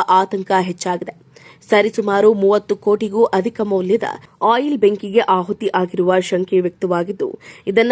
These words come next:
ನಂದಿಸುವುದಕ್ಕೆ ನೀರಿನ ಕೊರತೆ ಕೂಡ ಉಂಟಾಗಿದೆ. ಹಾಗಾಗಿ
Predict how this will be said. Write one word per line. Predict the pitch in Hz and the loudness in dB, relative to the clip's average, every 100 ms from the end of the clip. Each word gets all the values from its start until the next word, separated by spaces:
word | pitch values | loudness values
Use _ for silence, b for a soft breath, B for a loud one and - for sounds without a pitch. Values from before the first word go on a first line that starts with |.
| 254 | 2
ನಂದಿಸುವುದಕ್ಕೆ | 233 240 233 247 226 - 233 | 2 -2 -4 -2 -2 2 2
ನೀರಿನ | 220 196 202 196 | 2 0 0 0
ಕೊರತೆ | 196 185 185 196 | 2 0 2 0
ಕೂಡ | 190 175 185 - | 0 0 0 0
ಉಂಟಾಗಿದೆ. | 185 180 175 185 - _ B B B | -2 -4 -4 -8 -12 _ B B B
ಹಾಗಾಗಿ | - 214 202 196 196 214 | 0 0 2 -2 -2 -8